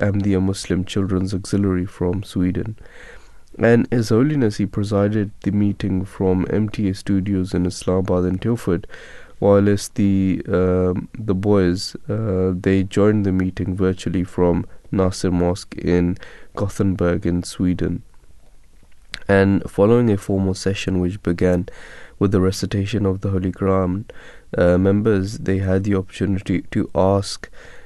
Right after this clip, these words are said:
His, uh, Holiness a range of questions ranging, uh, regarding their faith and contemporary issues. And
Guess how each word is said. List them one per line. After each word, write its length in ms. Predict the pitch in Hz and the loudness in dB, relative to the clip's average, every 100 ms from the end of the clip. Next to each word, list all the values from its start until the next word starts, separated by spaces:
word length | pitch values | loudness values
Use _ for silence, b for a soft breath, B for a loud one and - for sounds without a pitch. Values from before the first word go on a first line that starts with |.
| B | B
His, 420 | - 104 95 98 110 | -2 2 2 2 2
uh, 200 | 92 95 | 2 2
Holiness 500 | 101 101 107 98 95 | 2 2 2 0 0
a 80 | 92 | 0
range 300 | 90 92 98 | 2 2 0
of 180 | 92 - | -2 -6
questions 560 | - 104 - 95 90 | -10 -10 -6 -2 -2
ranging, 600 | 92 92 95 95 90 90 B B B B B - | 0 2 2 0 0 -2 B B B B B 2
uh, 180 | 92 90 | 4 4
regarding 480 | 90 98 95 92 | 2 2 2 0
their 100 | 90 | 0
faith 480 | 95 - 107 98 - | -4 -2 0 0 0
and 180 | - 92 | -4 -4
contemporary 640 | - 92 - 90 90 90 - | -6 -4 -4 -4 -2 -2 -2
issues. 480 | 98 - 87 95 - B B B B - | -6 -4 -4 -4 -10 B B B B 0
And 480 | 92 92 95 92 | 4 4 4 0